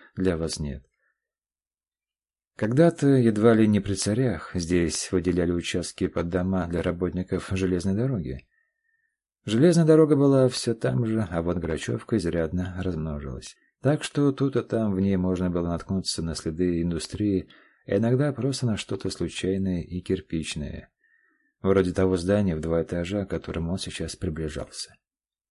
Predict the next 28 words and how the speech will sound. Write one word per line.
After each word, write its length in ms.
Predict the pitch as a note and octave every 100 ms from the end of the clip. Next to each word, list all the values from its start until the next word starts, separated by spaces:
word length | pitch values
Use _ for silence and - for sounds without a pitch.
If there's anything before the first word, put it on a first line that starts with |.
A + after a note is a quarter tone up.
| _ _ _ _ _ _ _ _ _ _ _ _
Ошибки 460 | F#2+ F2+ C#3+ - C#3
быть 260 | C3 C#3
не 80 | C#3
могло, 680 | C#3 C#3+ D3 D#3 A#2+ D#2 -
других 420 | A2+ G2+ G2+ G2
кирпичных 600 | - G#2 F2+ G#2 - G2
складов 580 | - - G2 G#2+ G2 - E2+
высотой 420 | F2+ G2 F2 F#2+
в 60 | F2
два 180 | E2+ F2
этажа 360 | F2+ F2 G2
от 100 | F#2
остановки 480 | E2 - F2+ E2+ G2
было 240 | E2+ F2
не 180 | F2 F2+
разглядеть, 720 | F#2 F#2+ G#2+ A#2 B2+ C2+ - _ _ _
сколько 360 | - - F#2 F#2
бы 120 | E2+
он 160 | E2+ F2
ни 40 |
старался. 540 | - G#2+ G2 C2+ - _ _ _ _ _ _ _ _ _ _ _ _
Снег 380 | - - A#2 C3+
на 80 | C3+
Грачёвке 580 | B2 B2+ A#2+ C3 - A#2+
убирали 380 | G#2+ A2 G#2+ G#2+
по 120 | G2+
американскому 640 | G#2 G2+ G#2+ G#2 F#2+ G#2
образцу, 640 | G2 F#2 G2 - - - -